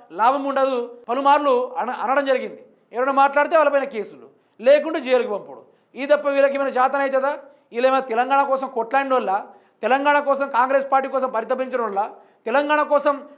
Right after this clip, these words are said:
ఉద్యమాల్లో వీళ్ళేమైనా రక్తం చిందిచ్చిర్రా? లేకుంటే వీళ్ళ కుటుంబాలపైన ఏమైనా కేసులు పడ్డా?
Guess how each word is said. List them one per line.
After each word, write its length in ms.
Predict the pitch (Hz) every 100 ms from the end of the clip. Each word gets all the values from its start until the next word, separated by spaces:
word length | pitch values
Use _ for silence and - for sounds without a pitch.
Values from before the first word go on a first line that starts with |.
| -
ఉద్యమాల్లో 720 | 220 285 294 294 277 254 247 - -
వీళ్ళేమైనా 320 | 214 277 277
రక్తం 280 | 247 247 285
చిందిచ్చిర్రా? 800 | 277 269 269 - 233 214 247 - - _ 196
లేకుంటే 400 | 277 285 302 285
వీళ్ళ 160 | 277
కుటుంబాలపైన 580 | 269 262 285 294 277 277
ఏమైనా 160 | 269 254
కేసులు 340 | 247 254 269
పడ్డా? 280 | 247 208